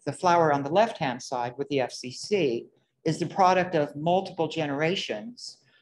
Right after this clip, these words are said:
of crossing, back crossing, out crossing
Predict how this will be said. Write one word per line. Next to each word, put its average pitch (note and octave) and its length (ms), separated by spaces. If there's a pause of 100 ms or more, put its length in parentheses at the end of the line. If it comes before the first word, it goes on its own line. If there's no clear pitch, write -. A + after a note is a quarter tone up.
(200)
of C3 480
crossing, D#3 720
back C#3+ 260
crossing, C3+ 560
out C#3 220
crossing B2 640